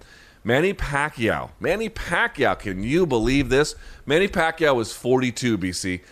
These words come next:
How this man gets out of bed without creaking and aching like I do, I'll never know. And on top of that, he's gonna fight Errol Spence, B C. This will be a welterweight contest, about a hundred and forty-seven pounds,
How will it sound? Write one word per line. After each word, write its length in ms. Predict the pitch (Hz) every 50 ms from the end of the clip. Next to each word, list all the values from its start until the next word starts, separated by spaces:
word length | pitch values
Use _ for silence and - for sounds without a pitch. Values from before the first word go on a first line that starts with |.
| - - -
How 120 | 123 143
this 180 | 170 185 175 175
man 280 | 156 156 156 151 143
gets 180 | 120 135 135 -
out 140 | 135 123 117
of 160 | 107 90 82
bed 180 | 117 120 120 117
without 320 | 107 110 110 104 104 -
creaking 420 | - - 131 127 113 - 117 113
and 80 | 110 104
aching 360 | 104 110 117 113 - 110 101
like 180 | 98 98 98 92
I 160 | 104 107 110
do, 140 | 101 98 92
I'll 160 | 90 101 104
never 280 | 104 107 107 98 104 101
know. 400 | 104 107 104 95 90 82 80 - - - - - - - - _ _ -
And 180 | - 135 135 135
on 120 | 135 139
top 320 | 135 - - 269 - 190 156
of 60 | 135
that, 180 | 131 127 120 113
he's 180 | 135 160 151
gonna 240 | 139 175 175 170 160
fight 400 | - - 180 175 175 180 170 175 - -
Errol 500 | 165 175 190 202 208 208 202 202 196 -
Spence, 720 | - - - - - - 190 196 208 202 190 170 - -
B 220 | 139 131 139 131
C. 440 | 127 123 - 131 135 135 139 151 151 - - - - - - - -
This 120 | 135 131 -
will 80 | 156
be 100 | 147 151
a 80 | 143 127
welterweight 440 | 123 143 156 156 - 156 151 147 151
contest, 340 | 165 143 143 139 147 135
about 160 | 135 120 117 113
a 40 |
hundred 280 | 123 139 135 139 147 139
and 80 | 127 -
forty-seven 520 | 135 143 143 139 - 143 139 131 131 113
pounds, 360 | - 120 113 113 113 110 90